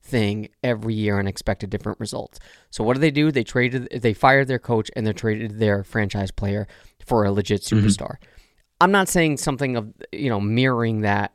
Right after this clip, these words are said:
Speaker 1: has to happen, but something close to that has to happen. And maybe trading away a Bo Bichette is that sort of move. Maybe trading away, um, I mean,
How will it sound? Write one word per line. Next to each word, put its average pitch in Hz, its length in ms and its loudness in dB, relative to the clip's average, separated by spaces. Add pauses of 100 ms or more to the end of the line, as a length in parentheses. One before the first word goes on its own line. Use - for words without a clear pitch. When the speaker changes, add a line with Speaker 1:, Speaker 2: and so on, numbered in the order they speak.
Speaker 1:
has 117 280 -4
to 113 100 -2
happen, 120 480 0 (320)
but 135 120 2
something 170 300 0
close 120 360 -2
to 107 40 -8
that 98 180 -4
has 92 260 -6
to 95 80 -12
happen. - 420 -10 (320)
And 127 240 2
maybe 151 400 4
trading 127 500 -2
away 110 280 2
a 98 80 0
Bo 107 240 0
Bichette 101 500 -8
is 104 220 -4
that - 220 -6
sort - 260 -10
of 85 120 -18
move. - 320 -16 (760)
Maybe 151 560 2
trading 139 480 0
away, 113 580 2 (480)
um, 98 580 0 (600)
I - 60 -8
mean, 90 240 -8